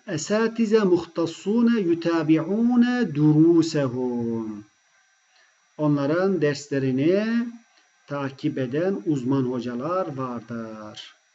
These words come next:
E, yutabi'une durusehum ve yuveccuhunehum in ahtau. Eğer hata ederlerse onlara yönlendiren hocalar da varmış.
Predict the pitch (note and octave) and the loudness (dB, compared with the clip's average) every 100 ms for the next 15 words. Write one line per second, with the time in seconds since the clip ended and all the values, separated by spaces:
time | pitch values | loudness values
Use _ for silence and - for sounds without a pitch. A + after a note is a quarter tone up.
0 | _ _ _ _ _ _ _ _ - C3+ | _ _ _ _ _ _ _ _ -10 -6
1 | C3 D3+ E3 D3+ D3+ C#3+ D#3+ D#3 C#3 C3+ | -4 -2 2 4 4 4 6 6 6 2
2 | C3+ E3 E3 F3+ G3+ G#3 D3+ D3+ D#3 D#3 | 2 2 2 0 0 2 6 8 8 8
3 | D3 C3 D#3 C#3 G3 A3+ A#3+ A#3 A#3 G#3 | 4 4 4 6 4 8 8 8 6 4
4 | B3 B3+ B3+ - F3+ A3+ A3 - - - | 6 6 4 0 0 0 0 -4 -10 -6
5 | C#3+ D3 C#3 C3 C3 C#3+ B2+ C3 C3+ C#3+ | -4 -2 0 0 -2 -4 -6 -8 -6 -6
6 | C3+ B2 B2+ B2 B2 - E3 C3+ A#2+ A#2 | -4 -4 -4 -4 -6 -6 -6 -4 -4 -2
7 | F#3 G3 - - - _ C#3 D3 B2 A#2+ | 0 -2 -6 -20 -20 _ 0 2 2 0
8 | A#2 D#3 D3 C3 A#2+ A#2 A2 C#3+ G3+ G3+ | 0 0 0 -2 -4 -6 -4 0 0 -2
9 | - - _ B2+ B2+ A2+ A#2 A#2 A2+ A2 | -14 -20 _ -10 -8 -4 -4 -4 -6 -12